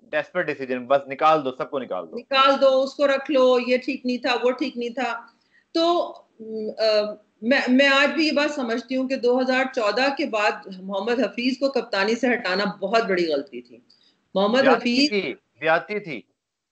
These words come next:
Speaker 2: बिल्कुल,
Speaker 1: मेरे ख्याल में
Speaker 2: ज्या-,
Speaker 1: तो।
Speaker 2: ज्यादती
Speaker 1: हाँ।
Speaker 2: अपनी जगह।
Speaker 1: अकोमोडेट
Speaker 2: मैं,
Speaker 1: करने के लिए। <laughs>
Speaker 2: मैं गलती, हाँ,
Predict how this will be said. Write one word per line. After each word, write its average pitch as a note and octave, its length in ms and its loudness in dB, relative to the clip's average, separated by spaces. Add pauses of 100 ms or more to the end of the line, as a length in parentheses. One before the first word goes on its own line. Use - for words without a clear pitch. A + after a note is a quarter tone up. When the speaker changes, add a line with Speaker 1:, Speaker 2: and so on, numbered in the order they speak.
(160)
Speaker 2:
बिल्कुल, D4 180 0
Speaker 1:
मेरे C#4+ 120 -2
ख्याल B3 160 4
में B3 60 2
Speaker 2:
ज्या-, F#3 120 -12
Speaker 1:
तो। F3+ 160 -20 (260)
Speaker 2:
ज्यादती B3 400 0
Speaker 1:
हाँ। F4+ 100 -2
Speaker 2:
अपनी F4+ 180 -4
जगह। D#4 300 -4
Speaker 1:
अकोमोडेट F#3+ 800 0
Speaker 2:
मैं, F#3 100 2
Speaker 1:
करने D#3+ 160 -6
के C#3 100 -6
लिए। A#2+ 300 -6
<laughs> - 20 -12
Speaker 2:
मैं D#4 320 -8
गलती, C#4 460 -2
हाँ, A#3 440 -6